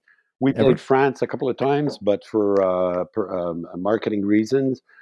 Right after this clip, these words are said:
Speaker 2: Hmm.
Speaker 1: And, um, no, it never happened.
Speaker 2: Yeah. So th-, that's what gets me, you know, like, some of the Canadian bands, that's their, their knock on the Canadian bands is they couldn't make it into the U S. And, and,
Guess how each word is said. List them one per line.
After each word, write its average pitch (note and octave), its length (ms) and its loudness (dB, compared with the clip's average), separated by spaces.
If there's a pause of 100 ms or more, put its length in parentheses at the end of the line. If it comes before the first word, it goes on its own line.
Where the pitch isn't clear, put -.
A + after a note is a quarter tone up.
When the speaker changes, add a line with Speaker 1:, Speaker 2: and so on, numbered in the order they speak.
(160)
Speaker 2:
Hmm. G2+ 160 -2
Speaker 1:
And, G2 400 -2
um, F#2 580 0
no, G2+ 280 -4 (100)
it G2 140 -4
never G2 180 0
happened. F2 380 -10 (160)
Speaker 2:
Yeah. G#2+ 140 -2 (720)
So D3+ 240 2
th-, A2+ 240 -6
that's F#3 240 2
what C3+ 120 0
gets - 240 0
me, A2+ 120 2
you G2 160 0
know, A2 120 2
like, A2 220 2 (140)
some F3 240 2
of F3 40 2
the D#3 80 0
Canadian A#2 420 0
bands, G2 360 0
that's - 260 0
their, G2+ 200 2
their G2+ 240 -2
knock G2+ 320 0
on F#2+ 80 0
the F#2+ 80 -4
Canadian G#2 320 0
bands F#2+ 240 -6
is F#2+ 80 -10
they F#2+ 100 -2
couldn't F#2+ 320 -2
make G2+ 220 -2
it F#2+ 80 -4
into F#2+ 180 -6
the F#2+ 120 -8
U G2 220 -2
S. F#2+ 300 -4
And, G#2 180 2
and, B2 280 2